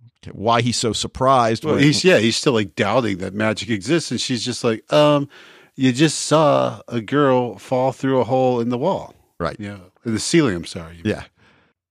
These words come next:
Speaker 1: And, and, and, you know, look, I, I love Ezekiel Jones.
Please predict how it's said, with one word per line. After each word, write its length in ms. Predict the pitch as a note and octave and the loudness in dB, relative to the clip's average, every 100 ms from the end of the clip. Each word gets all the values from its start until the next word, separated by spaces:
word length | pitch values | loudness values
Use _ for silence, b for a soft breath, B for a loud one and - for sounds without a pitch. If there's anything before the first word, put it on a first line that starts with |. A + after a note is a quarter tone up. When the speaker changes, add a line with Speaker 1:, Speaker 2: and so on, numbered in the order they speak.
| _ - F#3+ | _ -6 -2
Speaker 1:
And, 140 | F#3 F#3+ | 0 0
and, 220 | F#3+ - - | 0 -2 -6
and, 180 | G3+ | -2
you 60 | G#3 | 0
know, 140 | D#3+ | 0
look, 300 | A2 A#2+ - _ | -2 -6 -10 _
I, 120 | D3+ - | -2 2
I 120 | E3+ | 2
love 680 | D#3 C#3+ C#3+ C#3 C#3 A#2 A2+ - _ _ _ _ _ _ - | 2 2 4 6 4 0 -10 -20 _ _ _ _ _ _ -4
Ezekiel 440 | A2 C3 A#2+ A#2 | -2 -2 -2 -2
Jones. 480 | F#2+ F#2+ E2+ E2+ | -2 -8 -8 -10